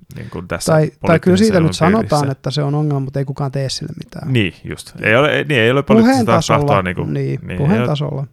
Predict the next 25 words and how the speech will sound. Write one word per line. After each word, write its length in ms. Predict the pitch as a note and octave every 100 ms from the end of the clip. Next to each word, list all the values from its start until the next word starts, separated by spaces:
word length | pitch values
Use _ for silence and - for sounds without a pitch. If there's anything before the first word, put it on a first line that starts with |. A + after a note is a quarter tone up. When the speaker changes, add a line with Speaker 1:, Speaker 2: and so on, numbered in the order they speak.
| _
Speaker 1:
niin, 120 | - G2
ei 80 |
ole 60 | C3+
tahtoa 400 | - A2 - G2
niinku 180 | F#2+ F2+
tehdä 180 | F#2 E2+
asialle 360 | E2 - -
oikeasti 320 | - - -
mitään. 280 | - - D3 D3
Speaker 2:
Jep. 140 | - - _ E3
Mut 140 | D3+ -
en 200 | E3 F3+
näe 160 | F3+ E3+ -
kyllä, 340 | D#3 D3 C#3+
että 360 | C#3+ _ C#3 D3 - _
sille 240 | - D3 D3
asialle 380 | C#3+ C#3+ C#3+ C3+ _ _ _ _ _ _ - D#3+
juuri 540 | D3+ D3+ D#3 D#3 D3+
mikään 420 | C#3+ C3+ - C3
nykyisistä 400 | C#3 C#3+ C3 B2+ -
puolueista 400 | - - D3 -
muutenkaan 340 | - - -
olisi 120 | -
tekemässä 400 | - - - -
mitään. 280 | D3+ - -